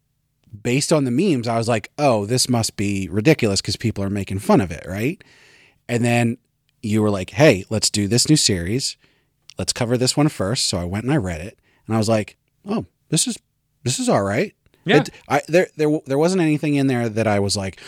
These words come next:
Speaker 1: "Oh my God, blowing my mind." But it was also like, it was just a solid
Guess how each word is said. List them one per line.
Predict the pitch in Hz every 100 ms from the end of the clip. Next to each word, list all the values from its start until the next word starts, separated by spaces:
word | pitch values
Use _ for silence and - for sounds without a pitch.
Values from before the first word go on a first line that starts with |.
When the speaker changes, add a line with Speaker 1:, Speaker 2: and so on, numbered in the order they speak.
| - -
Speaker 1:
"Oh | 165
my | 120
God, | 110 104 95 107
blowing | 165 151 131
my | 127
mind." | 123 127 117 107
But | 127
it | 120
was | 120
also | 127 135 143
like, | 127 120 -
it | 127
was | 123
just | 156 - 147
a |
solid | - - 110 127 135 135